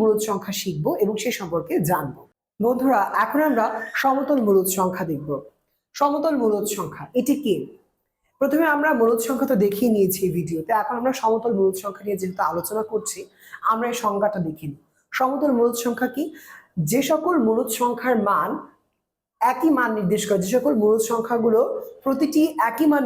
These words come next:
নির্দেশ করে, তাকে আমি বলি সমতুল মূলদ সংখ্যা। মানে ধরো আমি তোমাকে তিনটা বা চারটা মূলদ সংখ্যা লিখে দিলাম এবং বললাম যে এরা কি সমতুল মূলদ সংখ্যা কিনা। এবার তুমি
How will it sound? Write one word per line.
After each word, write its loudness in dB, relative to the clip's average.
নির্দেশ 2
করে, 2
তাকে -2
আমি -4
বলি 0
সমতুল 0
মূলদ 0
সংখ্যা। -20
মানে 2
ধরো 2
আমি -2
তোমাকে 2
তিনটা 4
বা 0
চারটা 0
মূলদ 2
সংখ্যা 0
লিখে -2
দিলাম -4
এবং 2
বললাম 2
যে 2
এরা 4
কি 2
সমতুল 2
মূলদ 4
সংখ্যা -6
কিনা। -14
এবার 4
তুমি 4